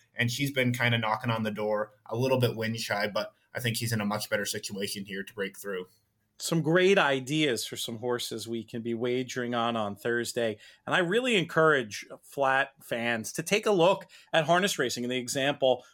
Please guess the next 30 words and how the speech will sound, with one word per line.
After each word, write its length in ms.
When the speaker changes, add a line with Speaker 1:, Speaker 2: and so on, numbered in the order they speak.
Speaker 2:
Mike 180
just 220
gave. 260
You, 140
you'll 240
see 480
some 360
much 460
more 180
significant 600
pools 260
here 140
than 120
I 80
think 200
many 400
flat 340
players 320
are, 240
are 100
considering, 600
and 60
especially 560
on 200
Thursday 520
night, 340
well, 340
whether 280
you've 240
got 240